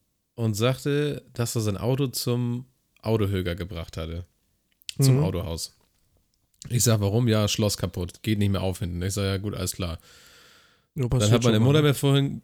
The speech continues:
Speaker 1: Bescheid gesagt, äh, ja, äh, die haben angerufen vom Autohaus, die wollen dreihundertachtzig Euro haben für die Reparatur.
Speaker 2: Mhm.
Speaker 1: Ich hab gesagt, „Wir melden uns“, sagte meine Mutter. Ich sag, „Ja, alles klar, dann ruf ich nachher mal an.“ So, und ich dann eine halbe Stunde, bevor ich dann anrufen wollte beim Autohaus,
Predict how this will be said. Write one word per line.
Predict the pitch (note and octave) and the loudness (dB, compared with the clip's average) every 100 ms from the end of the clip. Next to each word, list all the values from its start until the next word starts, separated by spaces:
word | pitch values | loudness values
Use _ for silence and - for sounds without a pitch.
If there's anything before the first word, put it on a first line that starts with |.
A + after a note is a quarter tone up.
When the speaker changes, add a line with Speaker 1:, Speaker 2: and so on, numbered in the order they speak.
| - | -4
Speaker 1:
Bescheid | B2 A2 A#2+ B2 | 0 2 2 0
gesagt, | B2 B2 C#3 C#3 - | 0 0 0 0 -4
äh, | A2+ A2+ G#2+ | -2 0 0
ja, | A2 C#3 D#3+ E3 | 2 2 2 -2
äh, | - C#3+ C#3 C3+ C3 | -2 -2 -2 -2 -2
die | A#2 | 0
haben | B2+ | 0
angerufen | B2 D#3+ E3 D#3 E3 | 0 0 0 -2 -2
vom | C#3+ C#3+ | -4 -2
Autohaus, | D3 D3+ C#3+ D3 C#3+ - | 0 2 2 0 -2 -2
die | B2 A#2 | -2 0
wollen | A#2+ B2 A#2+ A#2+ A#2 G#2+ | 2 2 2 0 -4 -8
dreihundertachtzig | - A#2+ A#2 G#2+ C3 - G2+ | -2 0 2 0 -4 -4 -4
Euro | G2+ G2 | -2 -2
haben | F#2 D#2+ D#2 E2 _ - | -2 -4 -8 -12 _ -6
für | G2+ | -2
die | G2 | 0
Reparatur. | F2+ F2+ F2 - F2+ D#2 - _ _ _ _ - | -2 -2 -4 -4 -4 -4 -10 _ _ _ _ -8
Speaker 2:
Mhm. | B2 B2 C#3 | -4 -2 0
Speaker 1:
Ich | C3+ | 0
hab | B2+ | 2
gesagt, | B2 G#2+ A#2 - - _ _ _ | 2 2 2 0 -20 _ _ _
„Wir | A#2 A#2 | 4 6
melden | A2+ A2 F#2+ E2+ | 8 8 8 4
uns“, | E2+ E2 - - | -2 -4 -8 -4
sagte | F#2+ - | -6 -2
meine | F2+ F2 | -2 -2
Mutter. | E2+ E2+ | -4 -4
Ich | F2+ | -4
sag, | A2 | -2
„Ja, | A2 G2+ | 0 0
alles | G2 - | -2 -4
klar, | F2+ | -4
dann | F2+ | -2
ruf | G#2+ | -2
ich | G#2 | 0
nachher | G2 G2 | 0 0
mal | F#2 | 0
an.“ | E2 D#2+ - _ _ - - - _ _ _ - _ | -4 -8 -10 _ _ -20 -20 -20 _ _ _ -20 _
So, | A#2 A2+ | 0 2
und | |
ich | B2 | 4
dann | A#2+ | 4
eine | A2 G#2 G#2+ | 2 2 4
halbe | A#2 C#3 | 4 4
Stunde, | - C3+ B2+ | 2 2 2
bevor | A2+ C3+ | 2 2
ich | A#2 | 2
dann | G#2 | 2
anrufen | C3 D#3+ G#2+ | 2 2 2
wollte | G#2 G2+ | 2 2
beim | G2 | 2
Autohaus, | F2+ G2 F#2+ G2+ D3 - - | 0 0 0 2 0 -2 -8